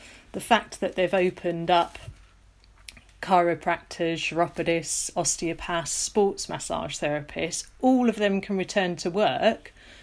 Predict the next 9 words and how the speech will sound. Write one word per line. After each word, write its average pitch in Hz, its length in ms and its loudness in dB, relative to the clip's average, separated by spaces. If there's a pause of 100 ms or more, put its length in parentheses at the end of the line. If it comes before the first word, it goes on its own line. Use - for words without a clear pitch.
(300)
but 202 160 -4
we 202 260 2
can't. 143 680 0 (140)
I'd 196 180 0
like 220 280 4
to 220 100 0
know 196 300 4
the 185 100 2
difference 185 920 -2